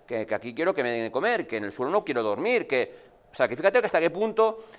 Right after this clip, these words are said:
les han engañado. Por tanto, quien les ha engañado en primera instancia es su gobierno,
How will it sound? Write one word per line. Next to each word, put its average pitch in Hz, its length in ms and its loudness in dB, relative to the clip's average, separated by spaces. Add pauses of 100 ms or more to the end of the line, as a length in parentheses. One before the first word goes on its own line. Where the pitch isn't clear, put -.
les 131 140 -6
han 170 120 2
engañado. 127 380 2
Por 120 140 0
tanto, 170 260 2
quien 139 100 -4
les 123 100 0
ha 190 40 4
engañado 240 260 4
en 233 40 4
primera 190 220 4
instancia 196 560 4 (300)
es 214 280 2
su 277 540 4
gobierno, 147 560 4